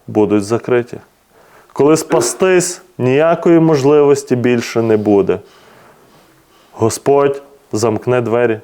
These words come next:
спасіння. Ті двері, які сьогодні є відкриті для кожного, хто є тут. Ті двері, які сьогодні є відкриті для цього світу. Прийде момент, коли Господь замкне ці двері.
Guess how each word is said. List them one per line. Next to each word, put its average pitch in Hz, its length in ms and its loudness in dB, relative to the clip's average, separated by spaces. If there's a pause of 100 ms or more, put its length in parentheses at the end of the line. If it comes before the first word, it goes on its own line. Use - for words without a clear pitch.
спасіння. 104 680 -6 (1080)
Ті 185 140 0
двері, 143 320 2
які 135 180 -2
сьогодні 123 420 0
є 117 140 0
відкриті 123 500 -2
для 104 160 -2
кожного, 101 460 -4
хто 98 200 -2
є 95 80 2
тут. 90 260 -14 (800)
Ті 127 160 -2
двері, 127 400 2
які 113 300 0
сьогодні 113 420 -2
є 110 140 2
відкриті 117 500 -2
для 101 160 0
цього 104 260 0
світу. 107 460 -4 (1500)
Прийде 123 340 0
момент, 123 460 0
коли 107 220 0
Господь 117 520 -2
замкне 110 480 -2
ці 127 160 -6
двері. 104 460 -2